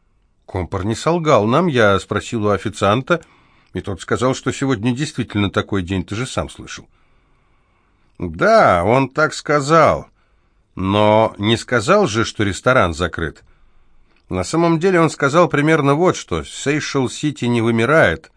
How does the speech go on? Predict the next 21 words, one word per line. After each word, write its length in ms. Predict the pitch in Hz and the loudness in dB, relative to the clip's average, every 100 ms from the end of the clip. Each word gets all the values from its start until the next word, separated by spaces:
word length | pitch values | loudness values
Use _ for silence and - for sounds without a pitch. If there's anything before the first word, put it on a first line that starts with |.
| _ _ _ _ _ _ _ | _ _ _ _ _ _ _
Да, 320 | 92 175 202 | -2 2 4
люди 300 | 113 147 165 | 4 4 2
на 120 | 156 123 | 2 2
планете 440 | 135 147 170 135 | 2 2 2 2
медитируют, 720 | 131 110 104 160 170 147 - | 0 0 -2 0 2 2 0
но 80 | 110 | -4
только 360 | - 143 - 120 | -2 -6 -2 0
не 140 | 120 | 0
в 80 | 98 | 0
большом 480 | 113 104 - 139 95 | 2 0 2 0 2
городе, 440 | 143 139 87 90 | 2 2 2 -2
где 440 | 78 85 90 90 - _ _ _ | -4 -2 0 -2 -4 _ _ _
все 260 | - 139 | -4 -2
просвещенные 1040 | - 110 - 104 - 131 135 120 95 92 87 | -2 -4 -4 -6 -6 -4 -2 0 -2 -2 -4
не 180 | 92 110 | -2 -2
отсталые. 720 | 104 - - 139 85 62 - _ _ _ _ _ _ _ _ _ _ _ _ - | -2 -6 -2 0 0 -6 -16 _ _ _ _ _ _ _ _ _ _ _ _ -4
Это 480 | 110 107 120 117 110 | -2 2 4 4 4
в 80 | |
маленьких 600 | 104 165 165 98 - 85 | 2 4 4 2 -4 -10
городках 580 | 95 98 98 - 95 - | -4 0 0 -2 -4 -4
так. 340 | - 80 - | -4 -6 -8